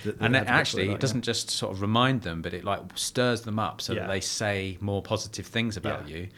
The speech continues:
Speaker 2: and then they become a form of media advertising to
Speaker 1: Well, they are. It's word of
Speaker 2: Yeah.
Speaker 1: mouth, isn't it? The, the
Speaker 2: That's,
Speaker 1: number
Speaker 2: that's,
Speaker 1: one
Speaker 2: that's the sort of
Speaker 1: Yeah.
Speaker 2: hope that that's the cycle. And, um, and one of the, uh, one of my recent examples that I sort of use to think, like, I don't think I'm mad.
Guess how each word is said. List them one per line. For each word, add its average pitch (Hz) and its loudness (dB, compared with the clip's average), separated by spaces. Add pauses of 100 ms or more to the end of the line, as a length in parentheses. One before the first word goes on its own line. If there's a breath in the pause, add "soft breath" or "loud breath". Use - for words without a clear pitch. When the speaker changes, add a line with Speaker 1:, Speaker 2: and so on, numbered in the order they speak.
(260 loud breath)
Speaker 2:
and 92 -4
then 101 0
they 110 6
become 90 -4
a - -6
form 85 -4
of 82 -8
media 87 -4
advertising 90 -4
to 90 -4 (100)
Speaker 1:
Well, 127 2
they 92 -4
are. 139 0
It's - -10
word 127 6
of 110 0
Speaker 2:
Yeah. 113 4
Speaker 1:
mouth, - -2
isn't 101 -6
it? 85 -10
The, 95 -6
the - -4
Speaker 2:
That's, 120 4
Speaker 1:
number 117 4
Speaker 2:
that's, 113 4
Speaker 1:
one 107 2
Speaker 2:
that's - 0
the 117 -2
sort - -2
of 101 -2
Speaker 1:
Yeah. - -4 (100)
Speaker 2:
hope 104 0
that 98 -6
that's 92 -6
the 95 -8
cycle. 101 -4 (380 loud breath)
And, 107 4
um, 113 4 (100)
and 113 0
one 127 6
of 113 2
the, 101 2 (380)
uh, 104 0
one 117 4
of 120 4
my 117 6
recent 110 2
examples 104 -2
that 85 -6
I - -8
sort - -4
of 92 -8
use 95 0
to - -14
think, - -6
like, 85 -2 (200)
I 104 -6
don't 175 -4
think 156 0
I'm 76 -2
mad. 73 -6